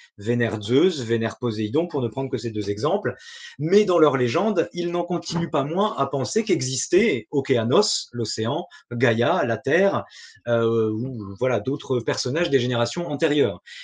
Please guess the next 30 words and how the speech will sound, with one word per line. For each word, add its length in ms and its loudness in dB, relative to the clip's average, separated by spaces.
qui 140 -6
pouvaient 260 2
même, 180 2
dans 100 0
certaines 360 -2
légendes, 320 2
jouer 260 0
un 120 0
rôle 200 8
en 80 2
tant 100 -2
que 100 0
personnage. 600 0
Bien. 220 -4
Euh, 580 -2
par 160 2
contre, 420 2
euh, 280 2
de 160 2
génération 520 2
en 40 0
génération, 640 0
on 80 -2
voit 240 4
que 120 0
ce 120 -6
ne 80 -6
sont 200 -6
pas 160 0
exactement 920 -2